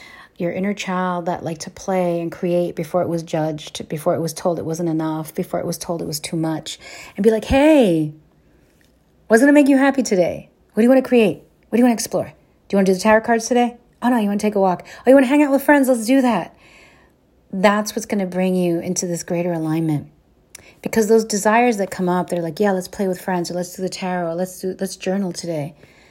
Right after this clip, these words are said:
Those are just little breadcrumbs that are just leading you back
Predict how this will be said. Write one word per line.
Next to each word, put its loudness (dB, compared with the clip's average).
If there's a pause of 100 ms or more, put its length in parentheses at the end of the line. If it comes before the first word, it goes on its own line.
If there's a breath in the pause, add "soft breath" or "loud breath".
(380 soft breath)
Those 2
are 2
just -6
little -2
breadcrumbs -6
that -10
are -6
just -12
leading -4
you -2
back -8